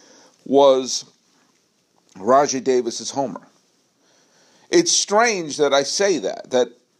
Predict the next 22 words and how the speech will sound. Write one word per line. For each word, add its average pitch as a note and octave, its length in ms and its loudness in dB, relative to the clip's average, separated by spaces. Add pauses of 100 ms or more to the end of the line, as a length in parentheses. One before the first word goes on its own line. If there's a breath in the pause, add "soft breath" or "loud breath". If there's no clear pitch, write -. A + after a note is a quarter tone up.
(140)
a B2 320 4 (200)
event B2 560 0
that C3+ 160 -6
took C#3+ 240 -6
place - 560 0 (560 soft breath)
on C#3 260 2
the C3 60 -4
losing D#3 720 0
team B2 500 -6 (720 soft breath)
was B2+ 320 0
what C3 200 0
made C3 260 0
it A#2 120 -6
such - 220 -8
a A2+ 60 -8
great G#2+ 320 -4
game, A2+ 200 -4
but C#3+ 120 -2
it, - 160 -8
but F#3 100 0
it's F3+ 180 -2
true, - 360 -2